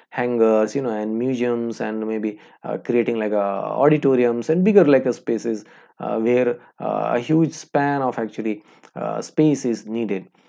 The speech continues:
So this branching can be actually useful in several, like, applications, you know.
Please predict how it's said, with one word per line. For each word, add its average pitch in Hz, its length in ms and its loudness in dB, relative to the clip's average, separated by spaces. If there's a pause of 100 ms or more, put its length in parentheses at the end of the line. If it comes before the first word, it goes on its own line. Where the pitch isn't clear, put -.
(200)
So 135 220 -4
this 139 240 0
branching 151 540 0
can 139 260 -2
be 127 200 4
actually 120 360 -2
useful 113 440 -2
in 107 140 -2
several, 107 320 -6
like, 104 180 -4
applications, 98 720 -8 (380)
you - 80 -10
know. - 240 -8